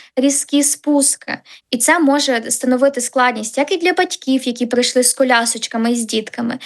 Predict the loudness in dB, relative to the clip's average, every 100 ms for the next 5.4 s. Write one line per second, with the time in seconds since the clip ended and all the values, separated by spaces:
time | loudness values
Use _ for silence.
0 | -16 -10 0 0 0 0 2 2 0 0
1 | 2 2 2 0 -2 -2 -2 0 0 2
2 | 0 -4 -8 -16 -20 -2 0 0 0 -4
3 | -4 -2 -4 -2 -2 -2 -2 -2 2 2
4 | 2 0 -2 -2 -2 0 0 0 -2 -2
5 | -4 -4 -8 -10